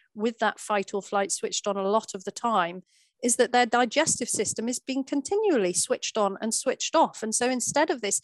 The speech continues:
lovely, smooth sort of drive, it's, it's like being in a car with someone who's continually slamming their foot on the brake and then the accelerator. And it's a very unpleasant ride for all passengers concerned, you know?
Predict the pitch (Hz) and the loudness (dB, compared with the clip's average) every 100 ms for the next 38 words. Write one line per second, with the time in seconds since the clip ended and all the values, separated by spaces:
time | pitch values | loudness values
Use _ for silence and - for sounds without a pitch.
0 | _ _ - 233 247 226 220 - - 233 | _ _ -2 2 2 2 0 2 2 0
1 | 233 233 226 226 - 208 208 190 233 240 | 0 0 -2 -2 -4 -2 -4 0 4 6
2 | 208 185 202 - - - _ 233 - 247 | 6 4 -2 -8 -12 -20 _ -4 0 2
3 | 233 233 226 220 214 - 233 226 208 - | 2 2 0 0 0 4 6 6 4 2
4 | 208 214 220 - 220 262 226 220 220 - | 0 -2 -4 -6 -4 -2 0 0 2 2
5 | 240 233 214 214 208 - 214 214 202 196 | 2 0 0 0 -2 -4 -4 -2 -2 -4
6 | _ 220 226 254 247 254 269 269 - 392 | _ 4 4 2 0 2 0 0 0 4
7 | 480 302 185 - 202 - 254 254 285 269 | 6 6 4 -2 -10 -6 -4 2 4 4
8 | - _ _ - 269 240 240 226 220 233 | 0 _ _ 2 2 4 2 2 0 4
9 | 226 277 226 247 262 277 - 311 - 285 | 4 4 0 0 2 0 0 -4 -2 -4
10 | 294 269 - 269 - 339 285 190 190 226 | -4 -8 -6 -4 0 2 2 0 -4 -4
11 | 240 294 | -2 -2